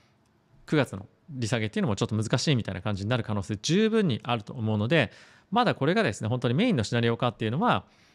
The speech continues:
まあ、ちょっとそうも言えないんじゃないかなというふうに個人的には思っていますが、まあ、今のところ、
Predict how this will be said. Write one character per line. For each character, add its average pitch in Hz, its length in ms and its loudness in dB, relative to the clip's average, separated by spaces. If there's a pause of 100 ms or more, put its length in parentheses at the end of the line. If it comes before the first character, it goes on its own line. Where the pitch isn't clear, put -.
ま 202 80 2
あ、 - 20 2
ち - 60 0
ょ 311 40 2
っ 302 40 -4
と - 80 -4
そ 180 160 2
う 151 40 4
も 101 140 0
言 110 120 -2
え 135 60 2
な 147 100 4
い 135 40 2
ん - 20 0
じ 101 80 -2
ゃ 95 40 0
な 92 80 -4
い 90 40 -8
か 110 80 -4
な 107 140 -2
と 131 80 -6
い - 20 0
う - 20 2
ふ 190 40 2
う - 0 -
に 165 160 -2 (180)
個 113 60 -2
人 104 120 -2
的 110 160 -2
に 104 40 0
は - 100 -6
思 202 160 2
っ 240 80 -6
て 170 120 0
い 165 120 -2
ま 170 120 2
す - 160 -8
が、 196 260 2 (480)
ま 170 120 2
あ、 135 40 2
今 151 180 2
の 156 80 0
と 160 120 -2
こ 165 100 2
ろ、 160 180 0